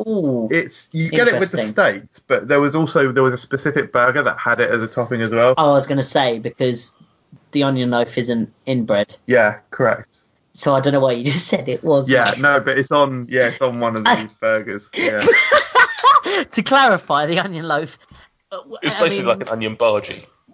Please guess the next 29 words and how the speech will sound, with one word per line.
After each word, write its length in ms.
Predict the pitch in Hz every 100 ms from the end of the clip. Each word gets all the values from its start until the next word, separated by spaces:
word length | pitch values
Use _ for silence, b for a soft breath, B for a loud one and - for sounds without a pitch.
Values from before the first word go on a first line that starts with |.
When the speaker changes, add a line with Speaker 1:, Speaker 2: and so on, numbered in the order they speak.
| -
Speaker 1:
yeah, 100 | 175
N 180 | 220 226
J 180 | 208 151
said 200 | 156 143
it 60 |
was 160 | 131 127
like 180 | 131 120
an 80 |
onion 200 | 131 131
bhaji, 360 | 123 127 110 117
which 180 | 139 139
it 140 | 135
is 220 | 123 117 107
basically. 460 | 110 107 113 110
It's 180 | 175 160
basically 360 | 196 175 165 143
just 280 | 147 135 -
a 120 | 139 117 _
big 300 | 151 147 135 b b b _ -
pile 400 | - 180 214 226
of 80 | -
fried 420 | - 226 262 277
onions, 440 | 285 302 349 403
sort 320 | - - 277 330
of, 60 | 226
Speaker 3:
Mm-hmm. 80 |
Speaker 1:
like 160 | - 277
deep 260 | 269 233 -
fried 440 | 262 269 262 214